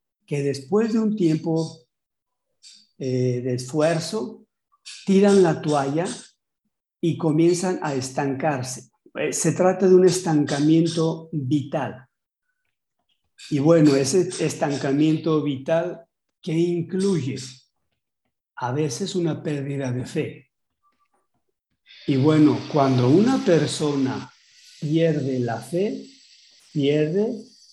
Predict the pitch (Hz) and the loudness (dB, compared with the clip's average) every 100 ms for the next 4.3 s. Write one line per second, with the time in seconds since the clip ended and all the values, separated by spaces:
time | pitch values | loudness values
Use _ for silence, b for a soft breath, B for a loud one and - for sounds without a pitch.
0 | _ _ _ _ 147 151 160 170 165 190 | _ _ _ _ -6 0 2 0 -2 -6
1 | 202 196 - 147 131 147 127 135 143 170 | -6 -8 -8 -6 -6 -8 -4 -4 -2 -6
2 | - 202 160 143 143 143 170 - _ _ | -6 -4 -4 -4 -6 -6 -8 -12 _ _
3 | _ _ - 143 131 151 127 120 156 165 | _ _ -4 -2 -2 -4 -4 -2 -2 -2
4 | 135 147 131 | 0 -2 -2